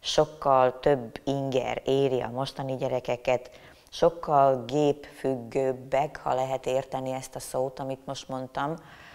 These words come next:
ö, és sokkal inkább képfüggőek. Pici kortól nézik a sok rajzfilmet, mert van, ez nagyon jó. Csak eközben a belső képalkotási képesség nem fejlődik ki. Nem az, hogy visszafejlődik,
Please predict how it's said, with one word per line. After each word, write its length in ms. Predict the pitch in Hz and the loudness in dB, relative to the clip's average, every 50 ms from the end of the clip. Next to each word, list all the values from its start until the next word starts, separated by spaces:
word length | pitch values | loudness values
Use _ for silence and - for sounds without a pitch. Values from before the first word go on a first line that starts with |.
| - - - - - - - - - | -20 -20 -20 -20 -20 -20 -20 -2 4
ö, 140 | - 139 139 | 6 8 8
és 280 | 131 - - 139 131 - | 8 6 4 2 2 4
sokkal 360 | - 160 156 - - 127 131 | 2 2 2 2 0 0 2
inkább 560 | 139 151 151 147 - 147 135 131 127 123 - - - | 2 0 0 -2 -2 2 4 4 4 2 -2 -12 -14
képfüggőek. 1600 | - - 185 180 175 - - - - - - - _ _ _ - - - - 120 120 117 - - 131 - - - - - - - - - 208 - _ - - - - - _ _ | -2 2 4 4 4 4 0 -4 -12 -12 -14 -16 _ _ _ -20 -12 -8 -6 -6 -6 -6 -6 -6 -4 -4 -2 -2 -4 -4 -6 -10 -14 -14 -16 -20 _ -20 -20 -20 -20 -20 _ _
Pici 320 | - 214 226 - - 147 - | 0 0 0 2 0 -2 0
kortól 540 | - 151 156 165 170 170 - 170 156 147 147 | 2 2 2 2 2 2 0 2 2 2 2
nézik 420 | 139 151 156 160 147 151 139 - | 0 0 0 0 0 -2 -4 -4
a 60 | 135 | -6
sok 240 | - - 147 143 - | -8 -6 -8 -6 -6
rajzfilmet, 760 | - 147 143 135 127 - - - 123 127 131 139 139 139 - - | -6 -4 -4 -4 -6 -6 -6 -4 -4 -4 -4 -4 -6 -8 -8 -10
mert 260 | 151 147 147 147 143 | -8 -6 -6 -4 -4
van, 300 | 147 131 123 113 110 - - | -4 -4 -4 -6 -6 -10 -12
ez 260 | - 127 127 127 - - | -12 -10 -10 -10 -12 -10
nagyon 320 | - 175 156 127 143 135 | -6 -6 -6 -4 -4 -4
jó. 340 | 139 151 160 165 - - - - - - - - - - - - _ _ | -4 -2 0 2 2 0 0 -4 -8 -16 -20 -20 -20 -20 -20 -20 _ _
Csak 240 | - - 131 - - | -4 -4 -2 2 4
eközben 540 | 196 233 226 - 160 147 143 143 156 165 156 | 4 4 4 2 0 0 2 0 0 0 0
a 100 | 156 156 | 0 2
belső 480 | 156 180 170 151 139 - - 123 123 120 | 2 2 2 2 0 -2 -2 -2 -2 -2
képalkotási 1000 | - 127 127 127 - 135 135 131 - - 135 - - 139 135 131 - - - | -2 -4 -6 -4 -4 -4 -4 -4 -4 -4 -6 -6 -6 -8 -10 -6 -6 -8 -6
képesség 880 | - - 65 - - - - - - - - - - - 131 131 - - - - _ _ - | -4 -4 -4 -4 -4 -4 -6 -6 -4 -2 0 0 0 0 -2 -4 -10 -16 -20 -20 _ _ -4
nem 260 | 143 156 156 151 143 | 0 2 2 2 2
fejlődik 720 | - - 139 135 135 131 135 135 131 - 135 123 - - | 2 2 4 4 6 6 4 4 2 2 0 -2 -2 -2
ki. 320 | - 135 123 - - - - | -2 0 0 -2 -4 -8 -2
Nem 220 | - 160 247 311 | 2 2 4 4
az, 160 | 240 156 - | 2 2 2
hogy 140 | - 120 120 | 0 0 2
visszafejlődik, 1000 | 123 123 - - - 120 - - 127 123 120 123 123 120 120 - 135 - - - | 0 -4 -2 -2 -2 -2 -2 -2 0 0 2 2 2 0 0 0 -2 -4 -4 -8